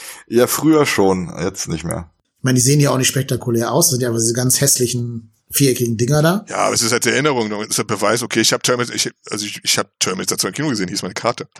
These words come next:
Speaker 3: <laughs>
Speaker 2: Was ich halt sehr nice finde, auch wieder jetzt, ich hab schon ein paar Mal das Savoy hier in Hamburg erwähnt, die machen immer Filmclub, jede Woche, je-, jeden Monat einmal. Da läuft immer ein so ein Klassiker, wie zum Beispiel Terminator zwei, Leon der Profi, Pulp Fiction.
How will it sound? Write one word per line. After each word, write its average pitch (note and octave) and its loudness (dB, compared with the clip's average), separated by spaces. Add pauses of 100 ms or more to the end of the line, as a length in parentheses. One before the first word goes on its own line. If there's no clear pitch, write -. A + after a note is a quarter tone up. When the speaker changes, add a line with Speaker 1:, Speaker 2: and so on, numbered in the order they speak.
Speaker 3:
<laughs> A#3+ -2
Speaker 2:
Was C3+ 0
ich C3+ 2
halt C#3 0
sehr C3 2
nice B2+ 2
finde, G#3 2
auch D3+ 2
wieder D#3+ 4
jetzt, C3+ 2
ich - -4
hab C#3 2
schon C3 0
ein - 0
paar C#3 2
Mal C3+ 2
das B2 2
Savoy B2 2
hier F3+ 4
in E3 0
Hamburg E3+ 2
erwähnt, B2+ 0 (480)
die C#3 2
machen D3+ 4
immer C#3+ 4
Filmclub, E3 0 (100)
jede B2 2
Woche, A#2+ -2
je-, C3 6
jeden C3 4
Monat B2+ 2
einmal. B2+ 0 (400)
Da C#3 2
läuft C#3+ 2
immer D#3+ 2
ein C#3 4
so C3 2
ein A#2 -2
Klassiker, A2 -2
wie A#2 -6
zum G#2+ -2
Beispiel F#2+ -6
Terminator F#2+ -8
zwei, F#2+ -2
Leon A2 0
der A#2 2
Profi, A#2 0 (240)
Pulp C#3 2
Fiction. F#3+ 0